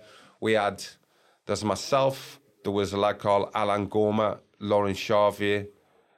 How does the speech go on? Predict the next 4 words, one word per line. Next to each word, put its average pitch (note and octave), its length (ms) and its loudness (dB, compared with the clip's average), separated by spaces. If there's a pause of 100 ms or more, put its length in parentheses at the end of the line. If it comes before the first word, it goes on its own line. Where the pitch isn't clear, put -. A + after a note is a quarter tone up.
(240)
um, F#2 580 0 (760)
Marcelino, G2+ 840 0 (1040)
and G2+ 180 -4
Nikos, - 460 -2